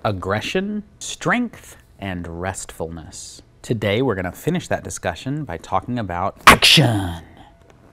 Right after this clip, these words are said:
And we're going to use the same construction method as we have for the last two drawings of figures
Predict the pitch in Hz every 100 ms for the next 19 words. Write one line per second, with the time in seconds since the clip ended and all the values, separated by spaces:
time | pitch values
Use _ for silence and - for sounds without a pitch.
0 | - - 160 156 156 156 196 208 202 135
1 | 113 - 98 - 135 135 131 123 - 107
2 | 90 - - 180 - 117 98 95 90 95
3 | 95 95 95 98 95 95 90 87 - 92
4 | 90 92 110 131 - - - 113 101 87
5 | 92 92 90 87 90 - 98 87 - 104
6 | 92 82 85 90 -